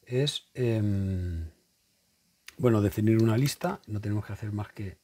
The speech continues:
luego ya de esa lista, vamos a ver, ser lista,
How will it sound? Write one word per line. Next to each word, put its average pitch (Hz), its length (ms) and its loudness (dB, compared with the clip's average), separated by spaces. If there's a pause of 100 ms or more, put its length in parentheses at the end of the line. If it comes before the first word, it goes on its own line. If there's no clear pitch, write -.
luego 101 240 -6
ya 98 180 -2
de 98 100 -2
esa 101 180 -6
lista, 131 440 -4 (1000)
vamos 90 260 -12
a 95 60 -8
ver, 107 120 -6
ser 95 480 -4
lista, 95 600 -8